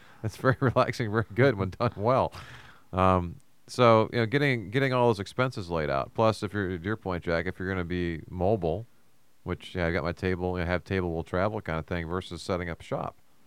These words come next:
Speaker 2: Two very different models, not necessarily one better than the other. If you look at, uh, today,
Speaker 1: <laughs>
Speaker 2: there's a lot of great models for restaurants, right? Setting up restaurants, you know,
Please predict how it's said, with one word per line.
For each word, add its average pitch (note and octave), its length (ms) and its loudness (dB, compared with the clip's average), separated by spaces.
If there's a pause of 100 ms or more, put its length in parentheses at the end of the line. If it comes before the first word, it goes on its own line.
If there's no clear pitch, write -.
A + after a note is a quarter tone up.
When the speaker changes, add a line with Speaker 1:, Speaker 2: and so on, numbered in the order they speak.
(300)
Speaker 2:
Two D#3 140 -2
very C3 180 4
different A#2 260 -4
models, G2+ 340 2
not A#2+ 120 -2
necessarily A2 360 -4
one G#2+ 340 -4
better A2 240 2
than G2 80 -8
the G2+ 80 -2
other. A#2+ 180 0
If D2 80 -6
you F2 80 -6
look G#2 140 -4 (240)
at, E2+ 140 -4 (180)
uh, D#2 280 -4 (400)
today, A2 420 4 (260)
Speaker 1:
<laughs> - 260 -20
Speaker 2:
there's A2+ 120 -2
a A#2+ 40 -2
lot B2 200 6
of F#2+ 300 0
great G#2+ 280 2
models G#2+ 340 2
for G2+ 140 -4
restaurants, A#2+ 600 0
right? G#2+ 220 -2
Setting G#2+ 220 0
up G#2+ 100 -2 (180)
restaurants, A#2+ 680 -4
you F#2 80 -6
know, F2+ 260 -4